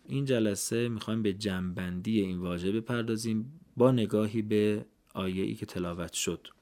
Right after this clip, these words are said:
اولاً که قرآن ذکر است، یعنی آیات اون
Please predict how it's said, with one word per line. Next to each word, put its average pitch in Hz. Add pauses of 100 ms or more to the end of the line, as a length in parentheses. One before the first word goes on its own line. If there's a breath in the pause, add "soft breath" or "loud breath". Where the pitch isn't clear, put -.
(160)
اولاً 156
که 151
قرآن 127
ذکر 120
است، - (240)
یعنی 104
آیات 95
اون 117